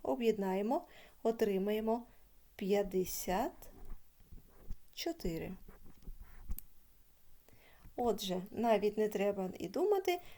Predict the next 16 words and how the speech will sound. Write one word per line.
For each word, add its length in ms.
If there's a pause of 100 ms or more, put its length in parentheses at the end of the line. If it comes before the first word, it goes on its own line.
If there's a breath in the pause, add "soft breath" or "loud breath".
Звісно, 520
що 260
працює 500
переставний 640
закон 340
додавання, 640 (280 loud breath)
значить, 680
і 120
чотири 640
додати 420
п'ятдесят 720 (440 loud breath)
буде 380 (160)
п'ятдесят 840 (800)
чотири. 760 (420 loud breath)
Зверніть 420
увагу: 400